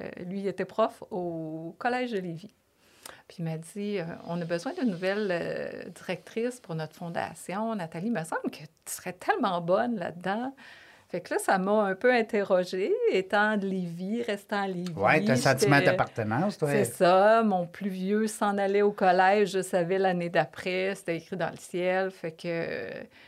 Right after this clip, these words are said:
Speaker 1: je trouvais, puis je me disais, bon, les trois enfants risquent d'aller au collège. Il me semble que ça serait, euh, une belle place tant qu'à m'investir,
Speaker 2: Ben,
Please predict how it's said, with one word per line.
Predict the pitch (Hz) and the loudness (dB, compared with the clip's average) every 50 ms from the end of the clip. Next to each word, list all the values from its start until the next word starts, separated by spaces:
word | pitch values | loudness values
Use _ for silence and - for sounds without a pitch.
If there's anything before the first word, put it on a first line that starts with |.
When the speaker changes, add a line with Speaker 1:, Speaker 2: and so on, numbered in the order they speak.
| - _ | -20 _
Speaker 1:
je | - - | -18 -18
trouvais, | - - 180 175 175 190 196 190 | -12 -10 -10 -4 -2 -2 -2 -2
puis | 185 185 185 - - - - | -4 -8 -14 -16 -14 -14 -10
je | 196 | -8
me | 185 180 | -8 -8
disais, | 175 165 180 170 170 | -8 -6 -6 -6 -6
bon, | 165 151 156 175 - _ | -4 -6 -10 -10 -14 _
les | - 180 185 185 | -10 -8 -8 -8
trois | 185 - 214 214 214 | -4 -2 -2 0 2
enfants | 214 190 170 165 165 202 202 208 | 0 0 0 -2 -4 -6 -6 -4
risquent | 190 196 196 196 - 180 | -6 -6 -8 -6 -6 -4
d'aller | 180 185 143 170 190 196 | 0 0 0 0 2 0
au | 196 190 | 0 0
collège. | - 190 170 170 170 170 196 233 262 262 | 0 -2 0 0 2 0 0 0 -2 -4
Il | 214 | -6
me | 175 | -8
semble | - - 208 214 | -6 -6 -6 -6
que | 220 214 202 | -6 -6 -6
ça | 202 190 175 | -6 -6 -8
serait, | 175 - 185 180 190 196 | -6 -6 -2 -2 0 0
euh, | 175 170 170 160 165 | -2 -2 -4 -4 -4
une | 175 180 | -4 0
belle | 175 208 208 202 196 | 4 4 4 4 6
place | 220 208 214 226 254 - - - | 6 6 6 6 4 2 0 2
tant | 226 214 208 | 2 4 4
qu'à | 208 190 | 4 2
m'investir, | 185 208 202 196 190 190 190 190 190 - - - 214 | 4 4 2 2 2 2 0 0 0 -4 0 2 2
Speaker 2:
Ben, | 208 214 220 226 220 | 4 4 2 0 0